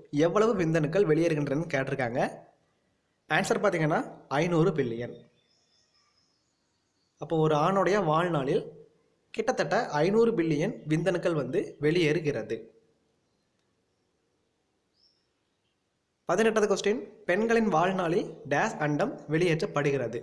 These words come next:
So, அதே மாதிரி பெண்களுடைய வாழ்நாளில் எவ்வளவு அண்டம் வெளியேறுகிறதுன்னு கேட்டிருக்காங்க. ஆன்சர் பார்த்தீங்கன்னா, முந்நூறு முதல் நானூறு. செகண்ட் ஆப்ஷன் தான் சரியான விடை. So, பெண்களுடைய வாழ்நாளில் கிட்டத்தட்ட முந்நூறு முதல் நானூறு அண்டம் வந்து வெளியேற்றப்படுகிறது.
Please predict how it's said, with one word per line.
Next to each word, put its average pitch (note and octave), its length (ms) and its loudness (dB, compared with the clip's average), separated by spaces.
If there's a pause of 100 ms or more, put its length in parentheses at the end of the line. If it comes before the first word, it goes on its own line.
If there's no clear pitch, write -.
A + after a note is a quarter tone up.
(160)
So, D3 140 -4
அதே C#3+ 200 0
மாதிரி C3+ 220 -2 (180)
பெண்களுடைய F#3+ 540 2
வாழ்நாளில் D3 500 0 (460)
எவ்வளவு G#3+ 460 4
அண்டம் D#3 320 0
வெளியேறுகிறதுன்னு D#3 720 0
கேட்டிருக்காங்க. C#3 520 -2 (1300)
ஆன்சர் E3 340 -2
பார்த்தீங்கன்னா, G3 340 0 (140)
முந்நூறு G#3 440 2
முதல் D3+ 220 -2 (280)
நானூறு. B2+ 380 -2 (260)
செகண்ட் E3+ 300 -2
ஆப்ஷன் D3+ 220 -4
தான் F#3 120 -6
சரியான D3+ 340 0
விடை. C#3+ 180 -4 (560)
So, - 80 -8 (140)
பெண்களுடைய A3 460 2 (100)
வாழ்நாளில் E3+ 500 0
கிட்டத்தட்ட G3 420 -6 (440)
முந்நூறு A#3 420 0
முதல் F3 220 0 (140)
நானூறு G#3 440 2
அண்டம் D3+ 280 0
வந்து C3+ 200 -4 (260)
வெளியேற்றப்படுகிறது. C#3 1000 -2